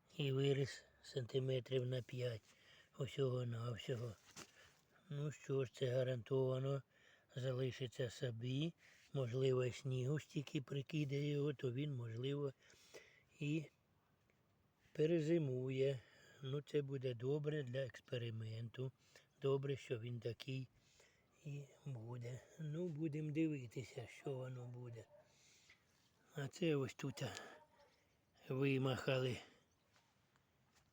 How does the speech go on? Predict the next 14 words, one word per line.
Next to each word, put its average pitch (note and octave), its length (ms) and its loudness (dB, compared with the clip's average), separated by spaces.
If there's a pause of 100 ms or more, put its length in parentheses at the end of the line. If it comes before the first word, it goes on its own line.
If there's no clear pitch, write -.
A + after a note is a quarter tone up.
(1700)
Ось C3 300 0
такі C#3 460 2
вже B2+ 420 2 (1080)
позрізував B2+ 840 6
сьогодні A#2+ 640 4 (200)
верхівки. C#3 920 6 (1000)
Ось. C3+ 500 4 (760)
Крону C3+ 480 12
як-, C3 180 6 (400)
койде B2+ 500 12
залишив, C3 680 10
але B2 240 8
старався B2 800 2
повибирати. B2+ 1000 6